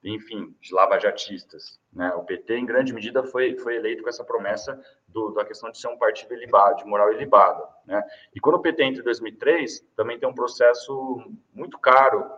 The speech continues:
que ajuda a gente a entender a ascensão do Mensalão e depois da Lava Jato, que é a Estratégia Nacional de Combate à Corrupção e Lavagem de Ativos, a encla,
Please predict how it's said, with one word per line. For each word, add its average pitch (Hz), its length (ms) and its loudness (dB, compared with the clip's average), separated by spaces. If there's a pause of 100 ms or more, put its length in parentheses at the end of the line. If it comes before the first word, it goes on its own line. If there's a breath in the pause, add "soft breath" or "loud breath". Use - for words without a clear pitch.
(220)
que 110 80 2
ajuda 107 260 0
a - 20 -4
gente 107 160 -12
a - 20 -16
entender 104 680 -6
a 92 80 -6
ascensão 98 400 -8
do 95 80 -14
Mensalão 101 600 -2
e 107 40 -12
depois - 420 -12 (160)
da 92 140 -6
Lava 90 240 0
Jato, 127 440 0 (460 soft breath)
que 113 340 -2
é 117 80 12
a 117 320 10
Estratégia 123 520 2
Nacional 127 400 2
de 123 100 -8
Combate 117 480 2
à 117 60 -2
Corrupção 120 400 -6
e 113 40 -8
Lavagem 117 380 8
de 131 80 0
Ativos, 110 560 0
a 117 200 2
encla, 92 360 -10